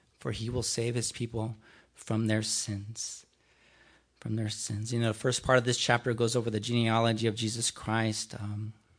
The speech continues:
you know, all the, the, um, the people there.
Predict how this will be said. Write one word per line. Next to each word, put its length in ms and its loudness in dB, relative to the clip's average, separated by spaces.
you 100 -4
know, 100 0
all 140 2
the, 320 0
the, 80 -8
um, 280 -8
the 120 -6
people 360 4
there. 380 2